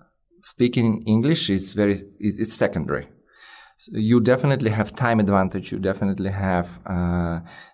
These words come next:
uh, the decision-making advantage, the access to information,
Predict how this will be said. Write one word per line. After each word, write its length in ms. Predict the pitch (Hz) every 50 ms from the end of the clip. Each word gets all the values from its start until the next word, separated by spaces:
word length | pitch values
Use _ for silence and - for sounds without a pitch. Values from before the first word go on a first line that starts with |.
| _ - -
uh, 360 | 90 87 87 85 82 85 82 82 80
the 420 | 87 95 90 90 90 87 87 87 85 82
decision-making 680 | 92 92 - 113 101 107 95 90 90 87 - 87 90
advantage, 600 | 87 80 80 85 82 85 - 87 82 - - -
the 200 | 87 87 85 - -
access 280 | 85 - - 113 104 - -
to 80 | 98
information, 680 | 92 90 87 - 92 87 87 82 82 - 87 76 78 80